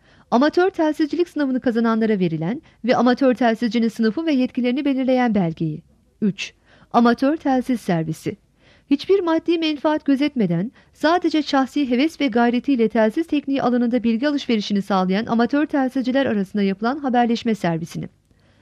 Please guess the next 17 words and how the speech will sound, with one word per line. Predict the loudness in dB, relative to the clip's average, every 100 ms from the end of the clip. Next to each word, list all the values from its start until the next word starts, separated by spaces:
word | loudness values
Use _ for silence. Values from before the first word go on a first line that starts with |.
| _ 2
Dört, | 2 0 -10 _ _ _ _ -2
Amatör | 2 2 2 0
telsiz | 2 0 0 -2 0
çalışması. | -2 -2 -4 -6 -8 -14 _ _ _ _ -2
Amatör | 0 2 2 0
telsiz | 0 -2 -2 -4
istasyonları | -2 -2 -2 -2 -2 0 0
vasıtasıyla | 0 0 -4 -2 -2 -2 0
amatör | 0 2 0 0
telsizciler | -2 -2 -2 -2 -2 0
tarafından | -2 -2 0 0 0
yapılan | 0 0 -2 -2
faaliyetleri. | 0 0 0 -2 -2 -6 -6 -14 _ 0
Beş. | 0 0 -4 _ _ -20 -4
Amatör | 0 2 2 2 2
telsiz | 0 -2 -2 -2
haberleşmesi. | 0 0 -2 -6 -8 -8 -10